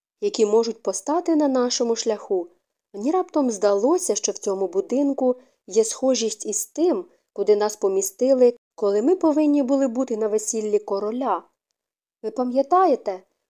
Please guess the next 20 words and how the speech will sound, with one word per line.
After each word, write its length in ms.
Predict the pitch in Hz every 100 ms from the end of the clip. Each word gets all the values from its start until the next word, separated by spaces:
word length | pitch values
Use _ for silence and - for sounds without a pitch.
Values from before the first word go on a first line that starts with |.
| _ _ _ _ _ _
Був 340 | 180 214 349
суцільний 640 | - 339 339 339 330 311 302
тріумф, 680 | 311 302 311 262 185 - _
але 240 | 180 220
король 380 | 220 208 226 359
скористався 760 | 359 311 302 302 254 226 226 196
цією 440 | - 196 214 196
веселістю 680 | 190 - 381 349 214 - 214
і 100 | 202
метушнею, 720 | 214 220 269 226 196 185 196 - _ _
щоб 300 | - 311 269
заарештувати 880 | 285 294 294 - 302 285 294 - 180
вас. 360 | 175 185 - _ _ _ _ _
Забудьте 560 | 190 185 175 233 - 233
ж 80 |
ваші 240 | 233 254 233
спогади 440 | - 226 214 202
про 200 | 208 220
минуле, 540 | 214 208 233 240 196 185
Люба. 400 | 240 233 190